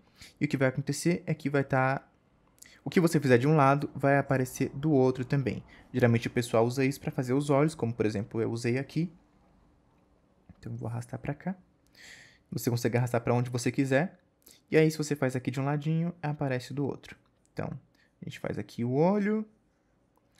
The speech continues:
sobrancelha, isso aqui é só uma demonstração, tá? Tudo bom?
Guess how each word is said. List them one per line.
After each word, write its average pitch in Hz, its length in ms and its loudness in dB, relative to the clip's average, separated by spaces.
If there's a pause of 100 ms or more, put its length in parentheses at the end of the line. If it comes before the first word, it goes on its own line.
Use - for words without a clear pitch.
(200)
sobrancelha, 151 800 -4
isso 151 140 -6
aqui - 140 -8
é 117 40 -4
só 123 220 -8
uma 139 120 -6
demonstração, 131 680 -6
tá? 127 260 -8
Tudo - 300 -12
bom? 139 320 -4